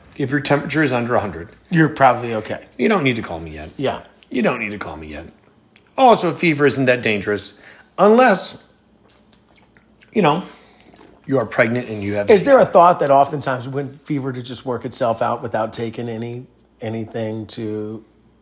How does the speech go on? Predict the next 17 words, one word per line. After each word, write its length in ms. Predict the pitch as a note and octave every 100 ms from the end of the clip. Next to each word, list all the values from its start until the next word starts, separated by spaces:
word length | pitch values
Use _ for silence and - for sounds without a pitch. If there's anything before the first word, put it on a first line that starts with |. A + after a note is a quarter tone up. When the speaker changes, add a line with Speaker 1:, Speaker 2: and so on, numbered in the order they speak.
| _ _ _
Speaker 2:
limit 300 | C3 B2 A#2+
the 80 | -
fever 260 | B2+ A#2
if 100 | A#2
it's 120 | G2 D3+
Speaker 1:
Yes, 180 | D#3+
Speaker 2:
under, 200 | C3 C3 B2+
like, 120 | B2
Speaker 1:
except 260 | - A3 A3
Speaker 2:
one 80 |
Speaker 1:
for 80 | -
Speaker 2:
or 60 | D3+
Speaker 1:
we're 80 | C#3
Speaker 2:
two? 100 | B2+
Speaker 1:
so 420 | A#2 C3+ A3 D#3+
impatient. 720 | G#2 F#2 A2+ F#2+ - - -
Speaker 2:
Yeah. 300 | B2+ B2 G#2